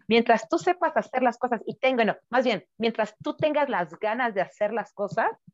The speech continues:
vas a salir adelante. Hay una frase que me encanta de Carolina Herrera, un día que vi una entrevista, me encantó, que dice, "Es que para ser diseñador no se necesita saber coser ni poner un botón. O sea, lo que necesitas es tener buen ojo. El resto me lo pueden hacer".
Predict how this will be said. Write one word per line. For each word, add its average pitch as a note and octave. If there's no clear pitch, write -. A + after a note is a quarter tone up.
vas A3+
a C#4
salir G#3+
adelante. F3
Hay A#3
una D4+
frase B3+
que A#3
me F#3
encanta G3
de A3
Carolina G#3
Herrera, G3+
un G#3
día G3+
que G#3
vi G3
una F#3+
entrevista, F3
me G3+
encantó, F3+
que F#3+
dice, D3+
"Es -
que C#4
para A3+
ser A3
diseñador G#3+
no A#3+
se C4+
necesita A3
saber F#3
coser A3
ni A3
poner F#3
un G3+
botón. E3
O D#3+
sea, -
lo G3+
que A3
necesitas G#3
es B3
tener G#3+
buen F#3+
ojo. -
El G#3+
resto B3+
me F#3
lo F3+
pueden G#3
hacer". D3+